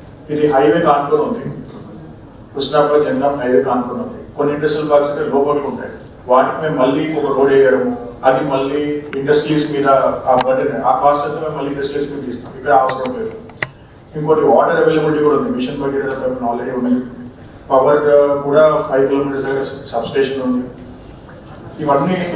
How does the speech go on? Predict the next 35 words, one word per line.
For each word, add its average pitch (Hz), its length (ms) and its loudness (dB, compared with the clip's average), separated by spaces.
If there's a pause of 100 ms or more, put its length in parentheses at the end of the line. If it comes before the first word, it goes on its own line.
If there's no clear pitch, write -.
(140)
ఫెసిలిటీస్ 165 440 2
ఉన్నాయి. 127 220 2 (440)
దీంతో 156 260 2
పాటు 175 240 4 (120)
గవర్నమెంట్ 170 340 2
సబ్సిడీస్ 147 480 0
ఉన్నాయి, 127 200 0 (640)
రీసెంట్ 151 280 0
వచ్చిన 151 300 4
ఎంఎస్ఎంఈ 147 420 -4
పాలసీ 139 360 0
కానీ, 135 240 -4 (140)
టీ 143 200 -6
ప్రైస్ 143 280 0
స్కీమ్ 135 300 -4
కానీ, 123 240 -2 (340)
ఐడియా 135 200 0
స్కీమ్ 135 340 -2
కానీ, 123 200 0 (400)
వీటన్నిటిలో 147 640 0
కావాల్సిన 135 400 0
ఫెసిలిటీస్ 135 360 -10
కూడా 143 120 -4
ఉన్నాయి. - 320 -6 (840)
ఇందులో 175 260 -2
ఇక్కడ 175 200 -2
డెవలప్ - 340 2
చేసిన 175 200 -2
ప్లాట్స్లో 165 500 2
థర్టీ 147 180 0
ఫైవ్ 156 180 2
పర్సెంట్ 160 380 0 (180)
ఎస్సీ, 139 220 0 (120)
ఎస్టీ, 147 260 -4 (600)
ఉమెన్‌కి 147 400 -2